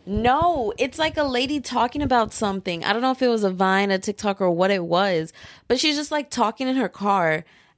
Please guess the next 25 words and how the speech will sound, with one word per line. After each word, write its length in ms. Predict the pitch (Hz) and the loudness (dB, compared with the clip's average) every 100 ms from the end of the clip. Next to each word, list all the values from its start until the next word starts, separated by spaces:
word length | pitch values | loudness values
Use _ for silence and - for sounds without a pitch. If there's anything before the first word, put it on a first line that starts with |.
| - | -2
and 220 | 220 220 | 0 0
she's 140 | 254 | 0
just 160 | 240 240 | 0 0
like, 220 | 254 247 _ _ | -2 -4 _ _
"Pitta 1400 | 440 508 508 403 349 349 349 392 349 330 320 320 403 539 - | -4 -2 0 2 2 2 2 2 2 2 2 0 -2 -2 -2
patta, 180 | 392 294 | -4 -4
pitta 200 | 294 - | -8 -4
patta." 400 | 220 196 233 339 - - _ _ _ _ _ _ _ - | -4 -2 -6 -8 -16 -20 _ _ _ _ _ _ _ -12
Something 200 | - 240 | -8 -2
like 160 | 180 - | -2 0
that. 220 | - - - _ _ - - - _ _ | -2 -2 -10 _ _ -18 -18 -18 _ _
That's 200 | 320 381 - | -12 -10 -6
all 120 | 587 381 | -2 0
I 100 | 554 554 605 659 466 | 0 -2 -4 -4 -4
remember. 360 | 381 330 262 - - - _ - - - - - _ - | -2 0 0 -2 -10 -20 _ -20 -20 -20 -20 -20 _ -4
I 40 | |
don't 80 | 539 | 0
know 200 | 571 466 | 0 0
if 20 | |
I 40 | 403 | 2
saw 160 | 311 | 2
this 160 | 302 330 | 0 -2
in 100 | 247 | 0
a 60 | 269 | -2
dream. 560 | 170 214 240 262 339 | -2 -2 0 0 -2